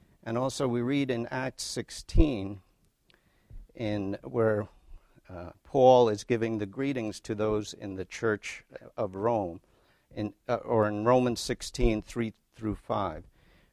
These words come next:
"Greet Priscilla and Aquila, my helpers in Christ Jesus, who have for my life laid down their necks, unto whom not only I give thanks, but also all the churches of the Gentiles.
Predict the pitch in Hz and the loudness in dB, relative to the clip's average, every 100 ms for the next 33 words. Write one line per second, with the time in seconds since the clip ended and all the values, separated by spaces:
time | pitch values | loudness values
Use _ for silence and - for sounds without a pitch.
0 | _ 127 147 151 - 120 - 147 151 143 | _ 4 4 2 -2 -2 2 4 6 6
1 | 131 117 110 - 127 110 98 101 104 98 | 4 0 -2 2 4 6 4 2 -2 2
2 | 127 131 135 117 117 107 - 113 113 - | 2 2 0 -2 -4 -8 -2 0 0 -4
3 | - 107 92 90 80 82 - 117 101 123 | -6 -4 -4 -8 -12 -14 -4 -2 0 -2
4 | 120 - 113 110 120 127 120 110 107 - | -2 -2 -2 0 -2 2 2 2 -2 -2
5 | 117 120 117 117 113 110 104 95 92 - | -2 0 -2 -2 -2 -2 -2 -4 -6 -12
6 | - _ _ _ - 117 107 123 123 120 | -20 _ _ _ -6 -6 0 2 2 4
7 | 120 131 143 139 135 123 131 117 113 - | 4 6 6 4 6 6 6 4 2 2
8 | 113 101 98 - 117 110 117 127 - 113 | -2 0 -4 -4 0 4 6 4 0 -2
9 | - 123 135 127 113 - 113 - 113 104 | 2 4 4 2 -6 -2 -2 -2 -6 -4
10 | 101 98 95 101 92 85 90 80 73 78 | -4 -6 -4 -4 -4 -8 -10 -10 -12 -18